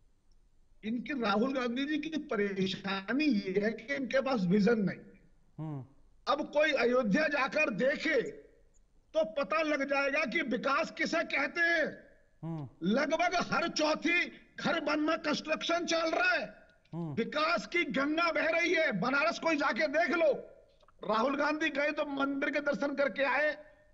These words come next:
Speaker 1: विकास किसे कहते हैं वो राहुल गांधी अभी जानते ही नहीं है।
Speaker 2: हम्म।
Speaker 1: अब बहुत दिनों से रघुराम राजन मिले नहीं है तो उनको डोज मिली नहीं है। कमलनाथ पे भरोसा करते नहीं तो अब इन्हें ज्ञान कौन दे?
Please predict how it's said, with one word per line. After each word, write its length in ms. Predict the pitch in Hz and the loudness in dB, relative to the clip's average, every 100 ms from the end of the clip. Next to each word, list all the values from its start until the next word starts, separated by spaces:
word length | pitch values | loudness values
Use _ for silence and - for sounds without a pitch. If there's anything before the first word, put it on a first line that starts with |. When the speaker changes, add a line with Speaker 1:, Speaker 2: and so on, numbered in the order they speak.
| - 131 - | -20 -10 -6
Speaker 1:
विकास 520 | 220 220 233 302 - | -4 0 2 2 -2
किसे 360 | - 233 269 | -2 0 0
कहते 400 | - 214 196 202 | 0 0 0 0
हैं 420 | 254 269 277 277 302 | 2 2 0 -2 -2
वो 220 | 269 269 | 0 0
राहुल 360 | - 202 247 | 0 0 0
गांधी 360 | 196 208 220 240 | 0 -2 -2 -2
अभी 160 | 277 262 | -2 -2
जानते 480 | - 190 214 185 | 0 0 0 2
ही 120 | 285 262 | 2 2
नहीं 180 | 185 | 0
है। 200 | 139 - - - - - | -4 -12 -20 -20 -18 -10
Speaker 2:
हम्म। 300 | 160 147 120 - _ - | -8 -8 -10 -16 _ -4
Speaker 1:
अब 100 | 262 | -2
बहुत 300 | 240 214 247 | 2 2 2
दिनों 240 | 208 277 294 | 0 0 2
से 120 | 294 | 2
रघुराम 560 | 254 240 208 269 285 | 2 2 2 2 2
राजन 340 | 269 240 269 285 | 2 0 0 0
मिले 340 | 262 254 285 | 2 2 2
नहीं 240 | 302 311 330 | 0 0 0
है 160 | 269 - - - - | -2 -4 -14 -20 -6
तो 60 | |
उनको 260 | 262 269 269 | -2 0 0
डोज 420 | 208 214 240 208 | 2 2 4 4
मिली 300 | 196 214 220 | 2 2 0
नहीं 240 | 214 214 214 | -2 -6 -8
है। 60 | - - _ - | -10 -18 _ -4
कमलनाथ 380 | 262 277 277 277 | 0 2 2 2
पे 140 | 285 | 0
भरोसा 380 | 240 202 226 277 | 2 4 4 0
करते 420 | 285 233 - 302 | -2 -4 0 0
नहीं 240 | 330 311 | 2 0
तो 360 | 202 - - 247 | -4 -10 -8 -2
अब 100 | 262 | 0
इन्हें 180 | 285 208 | 0 0
ज्ञान 320 | 220 226 220 | 0 0 -2
कौन 260 | - - 135 | -4 -4 -4
दे? 240 | 101 - | -8 -16